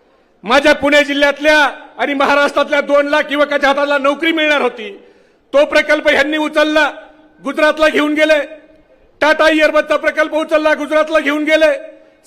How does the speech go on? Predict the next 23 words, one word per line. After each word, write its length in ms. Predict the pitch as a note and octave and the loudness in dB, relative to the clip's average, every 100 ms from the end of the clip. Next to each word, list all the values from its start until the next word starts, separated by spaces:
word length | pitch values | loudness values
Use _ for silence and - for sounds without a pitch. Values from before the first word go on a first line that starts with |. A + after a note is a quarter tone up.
| - | 0
सॅफ्रॉनचा 500 | D4 D#4 D#4 D4+ D#4 | 0 4 2 2 0
प्रकल्प 380 | D#4 D4+ D4+ | 0 -2 -4
उचलला, 400 | D#4 D#4 D#4 D4+ | -4 -4 -2 -2
गुजरातला 480 | D4+ D4 D4+ D#4 D#4+ | -2 -2 -2 0 0
घेऊन 260 | D#4 D4+ D4+ | 0 0 0
गेले. 260 | D#4+ D#4+ D4 - - - _ _ _ _ _ | 2 4 2 0 -16 -20 _ _ _ _ _
हिऱ्याचा 360 | B3 D4 D#4 D#4 | 0 2 4 2
व्यापार 340 | D#4 D#4 D#4 | 2 2 0
चाललाय 360 | D#4 D#4 D#4 D#4 | 0 -2 0 0
गुजरातला, 640 | D4+ C#4+ D#4 D#4 D#4+ D#4 C4 - - _ - | -2 0 0 2 0 0 -2 -12 -20 _ -10
रिझर्व्ह 300 | C4+ D4+ D4+ | 0 2 4
बँकेचं 420 | D#4 D4+ D#4+ D4+ | 4 2 -4 0
ऑफिस 300 | D4+ D#4 D#4+ | 0 0 -4
चाललंय 320 | D#4 D#4 D#4 | -2 0 0
गुजरातला, 640 | D#4+ D4+ D#4 D#4 E4 D4+ B3+ - - _ | 0 0 0 2 0 0 -4 -14 -20 _
फिल्मफेअर 420 | B3+ D#4 D4 C#4+ D4 | -2 -2 0 2 2
अवॉर्ड 300 | D4+ D#4+ D#4+ | 2 2 2
चाललंय 280 | D#4+ D#4+ | -2 0
गुजरातला, 640 | D#4 D#4 D#4 D#4+ D#4+ E4 D#4 - - - _ _ - | 0 0 2 2 2 0 0 -4 -14 -20 _ _ 0
पानबुडीचा 520 | C#4 D4+ D#4+ D#4+ D#4 | 0 2 0 2 0
प्रकल्प 420 | D#4 D#4 D#4 D#4 | 0 -2 0 0
चाललाय 380 | D#4 D#4 D#4+ D#4+ | 0 0 0 0
गुजरातला. 640 | D#4+ D#4 D#4 D#4 E4 D4+ | 0 0 0 2 2 0